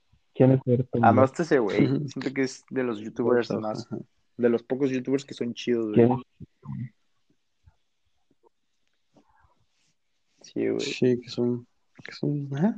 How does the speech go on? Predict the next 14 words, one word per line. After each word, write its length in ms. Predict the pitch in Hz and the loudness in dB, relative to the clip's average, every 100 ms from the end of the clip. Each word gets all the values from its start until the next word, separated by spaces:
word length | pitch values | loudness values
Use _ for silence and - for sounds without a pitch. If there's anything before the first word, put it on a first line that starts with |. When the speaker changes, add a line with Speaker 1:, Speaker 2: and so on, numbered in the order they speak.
| - | -6
Speaker 3:
que 60 | - | 0
son 140 | 165 | 0
chidos. 400 | 156 196 180 - _ _ - - _ _ _ _ _ _ - - _ _ _ _ _ _ _ - | 0 -2 -4 -8 _ _ -20 -20 _ _ _ _ _ _ -20 -20 _ _ _ _ _ _ _ 0
Speaker 1:
No 260 | 123 127 131 | 6 8 8
lo 140 | 131 | 6
ubico. 580 | 120 117 113 127 127 _ _ _ _ _ _ _ _ _ _ _ _ _ _ _ | 6 4 2 0 0 _ _ _ _ _ _ _ _ _ _ _ _ _ _ _
Speaker 3:
¿No 100 | 151 | 6
lo 60 | 175 | 6
conoces? 680 | - 107 107 - 180 220 - - _ _ _ _ - - _ _ - - _ _ _ _ _ _ _ - | 6 4 4 6 6 6 -6 -20 _ _ _ _ -20 -20 _ _ -20 -20 _ _ _ _ _ _ _ 4
Speaker 1:
Me 180 | 135 | 6
Speaker 2:
Es 60 | 131 | 6
Speaker 1:
suena 240 | - 151 180 | 6 8 10
el 80 | |
Speaker 2:
como 80 | 156 | 10